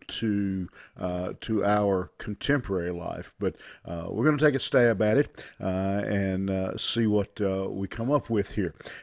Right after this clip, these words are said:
Uh, and so again, we've already talked about, uh, verse eight, uh, that, uh, David prays that, um, that he will have, uh, dominion. He will be, uh, he will rule, uh,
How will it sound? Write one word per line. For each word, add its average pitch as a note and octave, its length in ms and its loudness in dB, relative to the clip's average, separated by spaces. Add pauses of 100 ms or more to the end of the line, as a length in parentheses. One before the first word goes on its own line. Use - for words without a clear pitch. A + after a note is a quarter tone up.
Uh, E2+ 440 -8
and F#2+ 340 -2
so G#2 180 2
again, A2 280 4
we've G2 140 2
already G#2 220 6
talked G#2 400 2
about, G2+ 420 8 (560)
uh, G#2 500 4 (100)
verse G#2 440 4
eight, B2 360 8 (260)
uh, F#2+ 380 0
that, G2+ 420 2
uh, F#2+ 200 2
David G#2 500 2
prays C#3+ 560 6
that, F#2 340 0
um, F#2+ 520 -2
that G2+ 240 0
he A2 100 4
will G#2 160 4
have, G#2+ 340 6 (240)
uh, G2 300 0
dominion. A#2+ 720 6 (120)
He G#2+ 140 4
will G#2 240 4 (120)
be, A2 240 6 (280)
uh, F#2+ 560 0
he A#2 160 6
will A2+ 240 4
rule, A2+ 640 6 (140)
uh, F#2+ 500 0